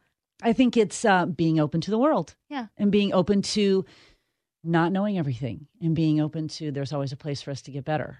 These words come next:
Speaker 1: So whether that, I mean, and it seems like it, that would be so minute. "Oh, well, they adjusted my form in class." Yeah, but that means I was open to that. And now I wanna get better.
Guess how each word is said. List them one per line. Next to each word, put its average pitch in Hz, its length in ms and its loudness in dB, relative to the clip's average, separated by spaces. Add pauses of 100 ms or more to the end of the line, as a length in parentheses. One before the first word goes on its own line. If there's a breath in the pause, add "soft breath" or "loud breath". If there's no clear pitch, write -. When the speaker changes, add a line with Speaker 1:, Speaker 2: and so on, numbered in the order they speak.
Speaker 1:
So 139 500 0
whether 151 420 0
that, 147 240 0
I 180 80 0
mean, 185 160 4
and 170 100 2
it 160 140 -4
seems 214 340 0
like 170 200 0
it, 175 160 -6
that 170 120 0
would 156 100 -2
be 160 100 -2
so 156 480 2 (360 loud breath)
minute. 156 480 2
"Oh, 160 200 -2
well, 151 120 -4
they 156 200 -4
adjusted 156 340 -2
my 147 140 -2
form 147 200 -4
in 139 60 -2
class." 180 320 -8
Yeah, 202 80 -4
but 190 160 -6
that 170 160 -6
means 175 160 -2
I 156 80 0
was 151 140 0
open 185 240 2
to 139 80 2
that. 127 260 -2
And 156 140 2
now 143 180 4
I 143 40 4
wanna 139 180 2
get 127 160 -4
better. 135 400 -2